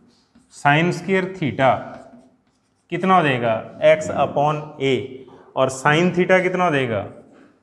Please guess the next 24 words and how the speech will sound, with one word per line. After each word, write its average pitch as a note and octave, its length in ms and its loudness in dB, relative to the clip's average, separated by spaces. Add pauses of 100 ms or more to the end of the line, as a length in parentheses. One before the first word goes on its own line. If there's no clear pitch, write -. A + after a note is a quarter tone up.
(220)
sin D#3 400 2
theta E3+ 280 2
हो D3+ 80 6
जाएगा C3+ 380 0
root D3 340 -2
of C#3 300 2 (960)
x E3+ 280 0 (120)
upon C#3+ 360 0 (140)
a, B2+ 100 0 (600)
और C3 240 0
theta F3+ 360 2
कितना F#3 240 -2
हो E3 60 2
जाएगा, A#2+ 300 -2 (100)
theta D3+ 360 2
हो D3 60 4
जाएगा C3+ 360 0 (100)
sine D3 380 -2
inverse C3 440 -4 (880)
root C#3+ 420 2
of C3+ 320 2 (580)
x G3+ 320 0
upon A#2 300 -4
a। F#2 80 -12